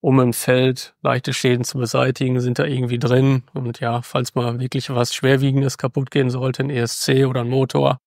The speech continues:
was ich halt dann auf die Schnelle nicht reparieren kann, außer ich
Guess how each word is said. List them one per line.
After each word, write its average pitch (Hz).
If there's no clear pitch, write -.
was 113
ich 120
halt 117
dann 117
auf 131
die 127
Schnelle 120
nicht 123
reparieren 123
kann, 127
außer 123
ich -